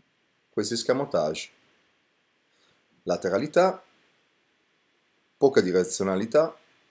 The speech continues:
tre streghe, ed eccoci qua. Poi potete aggiungere il discorso del possibile tapering di domani della Fed,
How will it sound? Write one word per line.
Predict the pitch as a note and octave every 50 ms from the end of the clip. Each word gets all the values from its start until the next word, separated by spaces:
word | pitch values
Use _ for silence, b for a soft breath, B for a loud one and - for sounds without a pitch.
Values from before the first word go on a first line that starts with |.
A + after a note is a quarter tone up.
| _ _ _ _ _ _ _ _
tre | - - A#2 A#2+
streghe, | A2 A2+ - - A2 G2+ F#2 E2+ E2 D#2 G2+ A2+ A#2+ - _ _ - _ _
ed | - E3+
eccoci | F3+ - - A2+ - - -
qua. | - E2+ D#2+ - - _ _ _ _ _ _ _ _ _ _ _ _ _ _ _ _ _ _ _ _ _ _ _ _ _ _ _ _ _ _ _ _ _ -
Poi | C#3+ C#3 C#3+
potete | C#3 - G#2+ G#2 A2 -
aggiungere | G#2+ G2 F#2 G2 G2+ F#2+ G2 G2+ G2
il | F#2
discorso | F2+ F2 - - - F#2 F#2 - - - F#2+
del | F2+ F#2 F2+ F2+ F2+
possibile | E2+ - - - F2+ - - F#2+ F#2 F2 F2 -
tapering | - G2+ F#2+ F#2+ F#2 - G2 F#2 F#2 F#2 F#2
di | F2 F2
domani | E2+ E2+ F2 E2+ E2+ E2+
della | E2 E2+ E2+
Fed, | - - - A#2+ A#2+ A#2+ A#2+ A#2 G#2+ A2 A2+ A2+ A2+ A2